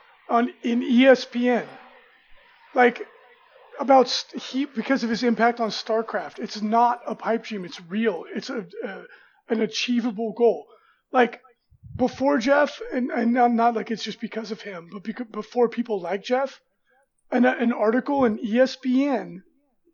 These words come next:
about people that commentate StarCraft was the most laughable thing you could have ever heard. It would be like tits on a bull. Like, it's not something that was even fathomable.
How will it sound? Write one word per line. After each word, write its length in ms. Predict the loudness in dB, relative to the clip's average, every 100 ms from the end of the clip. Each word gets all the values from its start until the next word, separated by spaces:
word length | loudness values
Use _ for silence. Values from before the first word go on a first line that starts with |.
| -4
about 440 | 2 6 6 4
people 380 | -2 -2 -2 0
that 200 | 2 0 -2 _ -10
commentate 640 | -2 0 0 -2 -6 -8 -10
StarCraft 760 | -14 -8 -4 -4 0 0 0 -4 _ _ _ _
was 320 | 2 2 2 -8 -10
the 100 | -6
most 260 | -2 -2 -2
laughable 720 | -2 0 -2 -4 -6 -4 -4
thing 380 | -4 -6 -8
you 80 | -10
could 140 | -8 -8
have 100 | -6
ever 220 | -6 -4 -2
heard. 140 | -2
It 60 | -2
would 80 |
be 100 | -2
like 220 | 0 -2 -4 _ _ -20 -20 _ -18 -8
tits 220 | -4 0
on 140 | 0
a 60 | 0
bull. 300 | -2 -6 -8 _
Like, 200 | -2 0
it's 180 | 0 4
not 200 | 4 4
something 220 | 0 -4
that 60 | -4
was 160 | -8
even 280 | -8 -6 -8 _ -4
fathomable. 640 | 2 4 4 -2 -10 -14